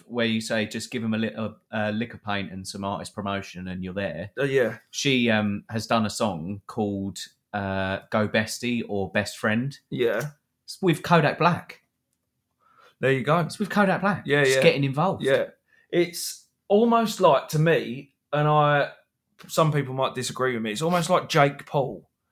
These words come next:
Speaker 1: Yeah.
Speaker 2: Like, he's at,
Speaker 1: <laughs> Yeah.
Speaker 2: like, and the, the, who's the other one? I always forget who he, what he's, Paul Paul. Or,
Speaker 1: Oh, yeah, yeah.
Speaker 2: uh,
Speaker 1: Logan.
Speaker 2: Tommy Paul
Speaker 1: <laughs>
Speaker 2: or Johnny Paul. Um,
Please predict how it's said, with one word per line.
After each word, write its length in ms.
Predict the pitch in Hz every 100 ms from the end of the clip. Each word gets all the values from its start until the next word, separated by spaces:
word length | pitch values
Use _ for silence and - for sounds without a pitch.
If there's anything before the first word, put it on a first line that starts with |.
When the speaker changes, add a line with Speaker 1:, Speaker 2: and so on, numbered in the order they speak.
| _ _
Speaker 1:
Yeah. 480 | - 190 220 190 -
Speaker 2:
Like, 200 | 185 185 214
he's 140 | 202
at, 420 | 226 180 - 330 - _
Speaker 1:
<laughs> 120 | 349
Yeah. 140 | 220
Speaker 2:
like, 320 | 220 214 208 208
and 180 | 196 190
the, 180 | 180 - _ _ _
the, 120 | 175 185
who's 220 | 202 180
the 80 | 190
other 180 | 175 175
one? 320 | 147 120 120
I 160 | 156
always 300 | 214 220 226
forget 320 | 226 214 226 180
who 60 |
he, 180 | 202 190 165
what 180 | 185
he's, 120 | 190 175 -
Paul 280 | - 196 180
Paul. 400 | 151 131 117 113 _ -
Or, 160 | 147 139
Speaker 1:
Oh, 200 | 143 185
yeah, 260 | 175 180
yeah. 200 | 294 262 151
Speaker 2:
uh, 120 | 160
Speaker 1:
Logan. 480 | 156 147 123 110 -
Speaker 2:
Tommy 320 | - 190 160
Paul 340 | - 123 120 - -
Speaker 1:
<laughs> 60 |
Speaker 2:
or 180 | 147 147
Johnny 380 | 143 175 170 143
Paul. 360 | 143 117 113 - _ - _ -
Um, 480 | 175 180 180 175